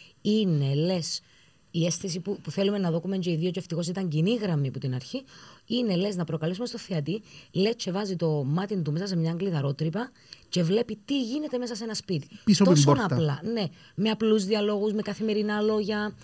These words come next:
Speaker 1: με την καθομιλουμένη που έχουμε, ενώ την όμορφη, αμ, ε, μ, όμορφους διαλόγους, γιατί είμαστε στην τηλεόραση. <clears throat> Να είναι μια απλή, ρεαλιστική, κοινωνική σειρά, η οποία καταλήγει κάπου άσχημα.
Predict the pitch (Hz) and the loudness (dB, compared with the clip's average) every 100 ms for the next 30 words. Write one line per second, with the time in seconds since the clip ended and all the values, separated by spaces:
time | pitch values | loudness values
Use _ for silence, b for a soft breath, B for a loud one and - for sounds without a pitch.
0 | B B B B 202 202 208 196 196 220 | B B B B 0 0 0 -2 -2 0
1 | 202 202 214 220 196 202 226 214 226 254 | 0 0 0 0 -2 -2 -2 0 0 -2
2 | 240 202 - 190 196 190 - - - 190 | -2 -2 -2 0 2 0 -4 -14 -8 -2
3 | 180 175 B B B B - 190 190 214 | -2 -4 B B B B -6 -2 -2 -4
4 | - - 214 226 196 196 196 190 - 214 | -14 -14 -14 -12 -6 -2 -2 -2 -2 -2
5 | 208 - 196 196 190 190 180 190 180 160 | -2 -4 -2 2 2 2 0 -2 -2 -2
6 | 156 170 160 156 143 - 143 - b b | -2 2 4 4 2 -2 -6 -6 b b
7 | b - 185 - - - 214 190 214 254 | b -6 -2 -2 -4 -2 -2 0 -2 0
8 | 262 262 240 175 175 240 294 226 185 - | 0 -2 -2 -2 -2 -4 -2 -2 -2 -4
9 | 196 285 - 202 180 170 170 262 - 180 | -8 -8 -4 -2 0 0 -2 -4 -2 0
10 | 139 - b b b b 196 196 277 233 | -2 -4 b b b b -2 -2 -4 -4
11 | 202 240 240 247 - 208 214 - - - | -2 -2 -2 -4 -4 -2 0 0 -2 -6
12 | - | -10